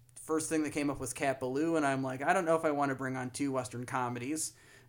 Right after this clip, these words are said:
uh, to the show." Uh, so I just chose, I changed my mind on that one and did just, like, the next one that, like, was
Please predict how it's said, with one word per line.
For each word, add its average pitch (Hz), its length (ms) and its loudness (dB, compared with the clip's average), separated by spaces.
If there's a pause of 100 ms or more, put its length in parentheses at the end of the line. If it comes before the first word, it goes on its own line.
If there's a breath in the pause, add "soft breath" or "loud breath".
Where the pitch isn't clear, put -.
uh, 120 680 2
to 120 160 -8
the 123 100 -4
show." 135 320 0 (340 loud breath)
Uh, 127 380 4
so 160 120 2
I 147 60 4
just 151 220 0
chose, 131 400 0
I 131 100 -2
changed 156 280 2
my 147 60 2
mind 139 220 2
on 135 120 2
that 135 180 2
one 139 160 0
and 123 160 -2
did 120 340 -4 (160)
just, 123 160 -4
like, 127 120 -4
the 127 80 -4
next 123 260 -2
one 123 140 -2
that, 123 260 -6
like, 120 380 -8
was 139 300 -4